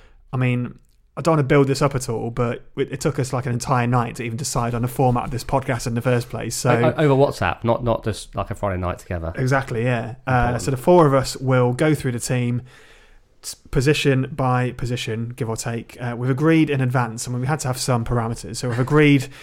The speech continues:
Speaker 1: in advance, gonna be a back four, three midfielders and three attackers,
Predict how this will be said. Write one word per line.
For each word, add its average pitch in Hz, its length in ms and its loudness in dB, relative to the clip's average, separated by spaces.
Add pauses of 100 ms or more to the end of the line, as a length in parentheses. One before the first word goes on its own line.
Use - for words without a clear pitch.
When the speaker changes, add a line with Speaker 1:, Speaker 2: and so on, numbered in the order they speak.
(400)
Speaker 1:
in 147 120 4
advance, 127 440 2
gonna 127 160 -2
be 127 40 2
a 127 40 0
back 143 240 2
four, 117 440 -4 (580)
three 156 480 4
midfielders 123 840 0
and 117 280 -8
three 127 520 -2
attackers, 113 720 -10